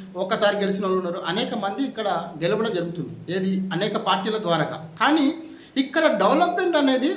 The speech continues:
ఉండట్లేదు. ఎందుకు ఉండట్లేదు? ఈ రాజకీయ నాయకులలో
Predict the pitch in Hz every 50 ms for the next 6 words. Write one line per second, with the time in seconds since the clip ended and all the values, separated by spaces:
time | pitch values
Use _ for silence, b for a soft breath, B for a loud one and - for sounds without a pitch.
0 | - 247 247 254 226 220 190 165 143 - - - - - - - - - - -
1 | - - - - 233 294 339 - 339 311 302 302 302 294 277 269 277 277 269 262
2 | - - - - - - - - - - - - - - - - 233 269 285 262
3 | 254 294 320 320 320 359 359 330 302 285 269 240 240 233 240 233 220 202 190 170
4 | 160 170 269 - - -